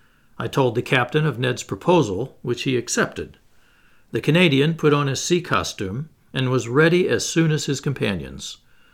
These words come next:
When Ned was dressed, I re-entered the drawing room, where the panes of glass were open, and, posted near Conseil,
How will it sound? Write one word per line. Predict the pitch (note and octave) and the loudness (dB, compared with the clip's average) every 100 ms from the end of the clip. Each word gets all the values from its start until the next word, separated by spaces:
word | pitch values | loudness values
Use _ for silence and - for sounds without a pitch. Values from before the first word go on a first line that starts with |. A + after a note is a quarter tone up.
| _ _ - | _ _ -4
When | C3 B2+ | 0 2
Ned | C#3 A#2+ | 2 2
was | A#2+ G#2 | -2 0
dressed, | C3+ D3 F3+ - - | 2 2 0 -4 -2
I | A#2+ | 0
re-entered | A2 C3 C3+ B2 B2+ A2 | 2 2 2 0 -2 -4
the | G#2 | -2
drawing | A#2 F#3+ D#3 F2 | 2 2 2 -2
room, | E2+ E2+ D#3+ D#3+ - - | -6 -6 -6 -6 -16 -6
where | - D3 | 2 4
the | C#3+ | 4
panes | - F3 F#3 F3+ | 4 4 4 4
of | F3 D#3+ | 0 2
glass | C3+ C3+ - | 0 0 0
were | C3+ A#2 | -2 2
open, | F3+ F3+ G#2 F2+ - _ _ _ - | 2 2 -4 -4 -12 _ _ _ 0
and, | E3+ G#2 C3 - _ - | 2 0 -4 -10 _ 0
posted | D#3 D#3 - C3+ | 4 4 2 -2
near | C3+ A#2+ | 0 -2
Conseil, | A2+ F#2+ - F3+ C3+ C#3+ | -4 -4 2 4 6 4